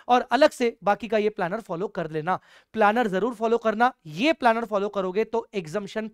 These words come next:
पक्का आ जाएगी। अगर वीडियो अच्छा लगा तो लाइक जरूर करना और अपने दोस्तों के साथ जरूर शेयर करना, क्योंकि खुशियां बांटने से definitely बढ़ती हैं। इसी से याद आया, happy Diwali to all of you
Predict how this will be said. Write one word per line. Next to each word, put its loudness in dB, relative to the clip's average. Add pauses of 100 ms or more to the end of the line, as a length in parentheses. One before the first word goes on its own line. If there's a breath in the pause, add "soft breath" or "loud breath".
पक्का 2
आ 0
जाएगी। -4 (260 loud breath)
अगर 0
वीडियो 0
अच्छा -4
लगा 2
तो -6
लाइक -2
जरूर -6
करना 0
और -2
अपने -8
दोस्तों -12
के -12
साथ -4
जरूर -8
शेयर -4
करना, -6
क्योंकि -12
खुशियां 2 (340 loud breath)
बांटने 4
से 0
definitely -6
बढ़ती -4
हैं। -4 (300 soft breath)
इसी 0
से 0
याद 8
आया, 8 (360 loud breath)
happy 4
Diwali 4 (480 soft breath)
to -6
all 6
of -4
you 0